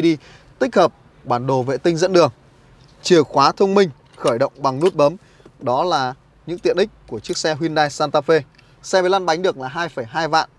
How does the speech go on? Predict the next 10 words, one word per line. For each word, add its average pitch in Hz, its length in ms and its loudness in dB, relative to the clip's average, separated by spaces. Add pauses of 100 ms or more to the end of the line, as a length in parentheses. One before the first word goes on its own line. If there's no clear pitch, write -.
(460)
hệ 175 160 0
thống 180 240 0
điều 190 160 4
hòa 147 220 0
tự 156 160 -2
động 160 160 4 (300)
với 147 360 0 (440)
hệ 156 160 2
thống 156 280 -4
sưởi 156 400 0